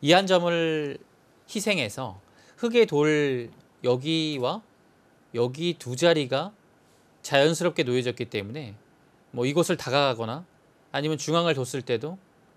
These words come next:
뭔가 좀 두텁게 처리가 되고 하변을 좀 압박할 수 있는 발판을 마련할 수 있죠. 그리고 백이 얻은 것은 뭐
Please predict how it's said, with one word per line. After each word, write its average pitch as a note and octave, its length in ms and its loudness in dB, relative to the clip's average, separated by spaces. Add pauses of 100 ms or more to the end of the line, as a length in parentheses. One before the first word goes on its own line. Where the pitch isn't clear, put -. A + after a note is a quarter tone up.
(260)
뭔가 F3+ 320 2
좀 D#3 520 -4
두텁게 E3 520 -2
처리가 C3+ 440 0
되고 B2+ 440 -4 (220)
하변을 G3+ 380 -6
좀 E3 140 -4
압박할 C#3 340 -2
수 C3+ 120 -14
있는 A#2 280 -10 (480)
발판을 B2+ 300 -4
마련할 A#2 280 2
수 - 140 -10
있죠. A#2+ 280 -16 (1400)
그리고 D3+ 240 -8
백이 D3+ 300 2
얻은 G3 260 2
것은 G#3+ 360 -6
뭐 D#3+ 200 -4